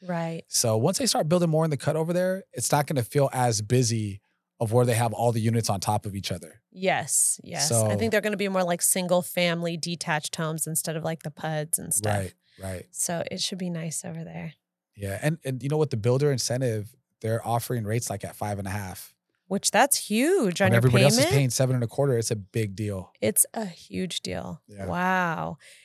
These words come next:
Speaker 1: And I wonder if they're helping with closing costs and stuff like that. I'll be curious to see. Well, anyways, um, this past week, we also had the opportunity to go to the beach with the kids because, you know, that's our happy place.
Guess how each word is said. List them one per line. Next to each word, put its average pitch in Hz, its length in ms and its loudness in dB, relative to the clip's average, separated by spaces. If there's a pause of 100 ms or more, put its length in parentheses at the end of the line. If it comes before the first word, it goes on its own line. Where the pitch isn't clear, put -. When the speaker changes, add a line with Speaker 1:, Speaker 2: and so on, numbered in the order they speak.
(140)
Speaker 1:
And 208 140 4
I 208 80 8
wonder 254 220 2
if 349 120 -4
they're 262 160 4
helping 226 260 2
with 196 140 0
closing 185 380 0
costs 175 320 0
and 170 100 0
stuff - 280 -2
like - 180 -6
that. 80 240 -4 (680)
I'll 214 60 -20
be 208 100 -6
curious 175 460 -2
to - 100 -2
see. - 380 -2 (1160)
Well, 196 220 4
anyways, 233 420 4
um, 220 180 4
this 226 200 4
past 240 680 2
week, 208 400 -2
we 208 120 0
also 214 240 2
had 240 120 4
the 220 60 2
opportunity 202 600 0
to 185 60 -4
go 190 280 2
to - 180 -4
the 185 120 0
beach 190 480 -4
with 214 120 -2
the 220 80 -6
kids 175 600 2
because, 175 440 -2
you 208 80 -4
know, 190 120 -2
that's 196 220 0
our 233 80 -2
happy 202 260 -2
place. 196 500 0